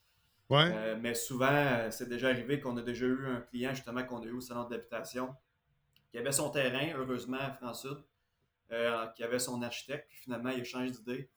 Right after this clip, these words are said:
Speaker 2: Il a cancellé le, le, le, le, le contrat avec
Speaker 1: Le
Speaker 2: son
Speaker 1: projet,
Speaker 2: architecte,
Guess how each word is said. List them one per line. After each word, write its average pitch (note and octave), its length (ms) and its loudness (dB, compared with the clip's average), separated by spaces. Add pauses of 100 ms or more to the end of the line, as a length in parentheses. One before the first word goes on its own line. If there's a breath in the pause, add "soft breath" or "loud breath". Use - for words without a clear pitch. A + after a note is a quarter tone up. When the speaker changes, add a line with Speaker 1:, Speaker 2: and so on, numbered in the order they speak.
(420)
Speaker 2:
Il A2 60 -10
a A2+ 200 -2
cancellé A#2 420 -4
le, B2+ 180 -2
le, A2 200 -8
le, - 20 -8
le, - 1500 -16
le - 180 -20
contrat B2 320 -4
avec B2 120 0
Speaker 1:
Le A#2 60 -2
Speaker 2:
son A#2 80 -4
Speaker 1:
projet, B2 340 0
Speaker 2:
architecte, - 280 -4